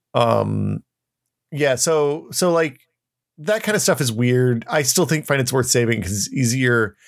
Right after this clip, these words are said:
It's one of those things that's better to have than to not have. Uh,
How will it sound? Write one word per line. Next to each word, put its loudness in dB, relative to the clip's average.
It's -2
one 0
of 2
those 2
things 0
that's 0
better 2
to 2
have 0
than -2
to -6
not 0
have. 0
Uh, 0